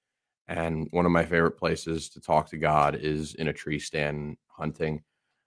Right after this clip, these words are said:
Um, I haven't done as much hunting in the last few years as I would like to do because I'm playing music all the time.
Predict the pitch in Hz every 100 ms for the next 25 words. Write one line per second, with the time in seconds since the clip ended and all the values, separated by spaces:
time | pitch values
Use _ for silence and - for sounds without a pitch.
0 | _ 82 82 80 80 80 85 87 98 95
1 | 85 92 90 87 87 - 85 85 80 82
2 | 82 - 90 85 80 80 76 71 73 76
3 | 78 - 82 87 87 82 - 80 76 -
4 | 85 87 73 76 76 78 71 - 73 73
5 | 92